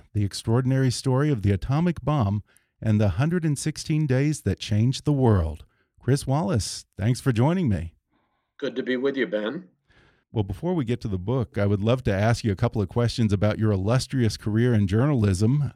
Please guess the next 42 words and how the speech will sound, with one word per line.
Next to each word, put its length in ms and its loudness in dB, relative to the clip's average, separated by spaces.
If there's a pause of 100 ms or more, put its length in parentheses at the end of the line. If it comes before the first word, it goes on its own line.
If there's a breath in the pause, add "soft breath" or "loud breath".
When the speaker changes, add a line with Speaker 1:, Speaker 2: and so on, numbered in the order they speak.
Speaker 1:
First 300 -2
off, 380 -2 (300)
when 320 0
you 120 2
were 120 4
a 60 6
young 320 2
cub 320 -2
reporter, 420 2
I've 160 2
been 120 2
told 220 0
that 120 -4
you 140 0
dated 580 2 (160)
Walter 380 0
Cronkite's 640 2
daughter. 600 0 (600)
How 280 0
intimidating 600 4
Speaker 2:
Um, 80 6
Speaker 1:
was 100 4
Cronkite? 380 6
Speaker 2:
you're 160 4
half 320 0
right. 360 0 (140)
I 160 0
Speaker 1:
Am 140 6
I? 60 4
Speaker 2:
was 140 -2
not 200 0
a 80 0
cub 260 -2
reporter. 420 2
Speaker 1:
Oh, 100 8
okay. 120 0
Speaker 2:
I 140 -2
was 400 -6
sixteen 500 -6
years 300 -2
old, 580 2
and 460 -6